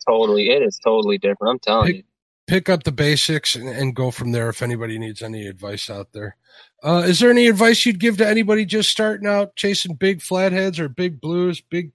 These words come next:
Speaker 2: trophy catfish in general?
Speaker 1: Uh, put your time in, a lot of time, because, yeah, there, there's <laughs> the big fish are, are different, man. I, uh, <clears throat> asked John about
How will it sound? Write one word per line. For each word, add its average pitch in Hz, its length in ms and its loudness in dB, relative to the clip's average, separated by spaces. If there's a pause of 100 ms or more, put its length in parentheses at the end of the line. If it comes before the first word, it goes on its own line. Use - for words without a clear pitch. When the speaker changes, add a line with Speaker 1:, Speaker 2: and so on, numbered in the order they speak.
(120)
Speaker 2:
trophy 175 360 -8
catfish 170 500 -4
in 147 80 -2
general? 165 420 2 (580)
Speaker 1:
Uh, 120 460 6 (320)
put 139 200 0
your 131 80 -2
time 135 360 4
in, 165 200 2 (560)
a 113 80 4
lot 127 280 4
of 110 80 0
time, 98 400 0 (840)
because, 107 720 0 (720)
yeah, 117 260 2
there, 127 200 4
there's 127 320 0 (100)
<laughs> - 800 -12
the 120 80 0
big 143 260 0
fish 139 300 0
are, 107 280 2
are 104 100 2
different, 110 440 0
man. 104 220 0 (1300)
I, 135 180 4
uh, 135 300 4 (400)
<clears throat> 185 160 0 (520)
asked 120 260 0
John 113 140 2
about 104 300 0